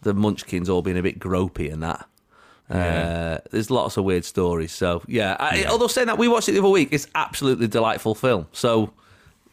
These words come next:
Speaker 1: I don't think it's ruined. I'm gonna say, I'm gonna say four out of ten.
Speaker 2: Yeah,
Speaker 1: uh,
Speaker 2: that sounds reasonable.
Speaker 1: on the asbestos flakes.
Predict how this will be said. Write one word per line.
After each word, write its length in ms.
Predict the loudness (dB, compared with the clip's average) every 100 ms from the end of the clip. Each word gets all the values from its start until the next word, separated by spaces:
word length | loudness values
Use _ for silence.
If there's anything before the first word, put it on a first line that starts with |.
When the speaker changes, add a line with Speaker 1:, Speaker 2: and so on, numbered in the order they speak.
| -14
Speaker 1:
I 280 | -6 -4 -2
don't 200 | 0 0
think 140 | 2
it's 100 | 2
ruined. 160 | 2 2
I'm 60 | 4
gonna 140 | 0
say, 240 | 2 2 2 -2 -4
I'm 80 | 0
gonna 80 | 2
say 120 | 2
four 340 | 0 2 4 4
out 120 | 2
of 80 | 0
ten. 320 | -2 -2 -6 _ -20 -6
Speaker 2:
Yeah, 240 | 0 2 2
Speaker 1:
uh, 140 | 0
Speaker 2:
that 160 | -2 -2
sounds 260 | -6 -6
reasonable. 320 | -6 -6 -2
Speaker 1:
on 140 | 0 0
the 60 |
asbestos 560 | -2 -2 -6 -4 -8 -8
flakes. 360 | -6 -6 -8